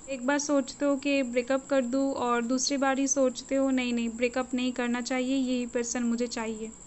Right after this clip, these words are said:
Guys, आप दोनों की relationship balanced नहीं दिख रही है मुझे।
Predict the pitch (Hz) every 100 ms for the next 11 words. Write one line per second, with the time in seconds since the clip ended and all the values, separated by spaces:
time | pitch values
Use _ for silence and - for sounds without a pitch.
0 | - - - - 277 302 302 233 226 277
1 | 277 302 294 247 285 269 294 262 240 233
2 | 240 277 277 - 254 247 269 247 - 254
3 | 240 240 233 226 240 233 -